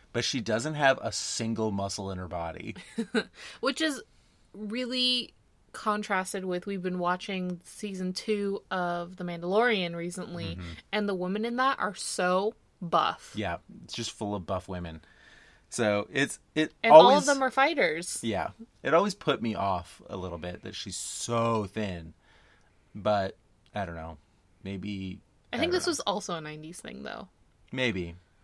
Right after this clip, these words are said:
Speaker 1: Yeah.
Speaker 2: There was a lot of very thin actresses, and that was very popular in the nineties and early two thousands.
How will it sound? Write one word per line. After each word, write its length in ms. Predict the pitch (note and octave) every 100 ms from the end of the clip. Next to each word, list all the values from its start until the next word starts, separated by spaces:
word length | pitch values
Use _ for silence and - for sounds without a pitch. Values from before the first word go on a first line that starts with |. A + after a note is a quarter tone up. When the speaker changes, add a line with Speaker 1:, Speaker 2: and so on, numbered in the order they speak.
| -
Speaker 1:
Yeah. 360 | G#2 G2+ G2+ G2+ -
Speaker 2:
There 120 | G#3
was 120 | G#3+ A3+
a 40 |
lot 180 | B3 C4
of 160 | D4
very 500 | B3 G#3 F#3 F#3 F#3
thin 400 | F#3 - F3+ E3+
actresses, 640 | E3+ D3 E3 F#3+ F3+ G3 F#3
and 80 | F3
that 100 | E3
was 140 | F#3
very 160 | F3+ E3+
popular 560 | - D#3 - F3 F3 F3
in 120 | F3
the 80 | E3+
nineties 400 | E3+ F3 F3 F3
and 100 | F3+
early 200 | F#3 F3
two 160 | -
thousands. 640 | F3+ E3 E3+ E3+ F3 F3+